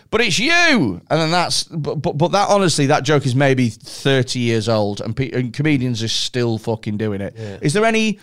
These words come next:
Speaker 1: like, battle rap hack things?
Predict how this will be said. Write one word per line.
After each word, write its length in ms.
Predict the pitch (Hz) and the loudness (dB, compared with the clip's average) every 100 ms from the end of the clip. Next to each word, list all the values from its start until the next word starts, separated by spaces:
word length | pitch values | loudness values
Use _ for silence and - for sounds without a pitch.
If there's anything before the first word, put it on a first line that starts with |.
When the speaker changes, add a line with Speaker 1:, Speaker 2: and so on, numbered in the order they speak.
| - - | -14 -4
Speaker 1:
like, 360 | 156 165 127 - | -2 0 -2 -2
battle 420 | 165 - 151 143 | -2 0 0 2
rap 240 | 127 - | 2 0
hack 340 | - 117 - - | -6 -6 -6 -8
things? 560 | - 101 87 73 - | -8 -6 -6 -8 -10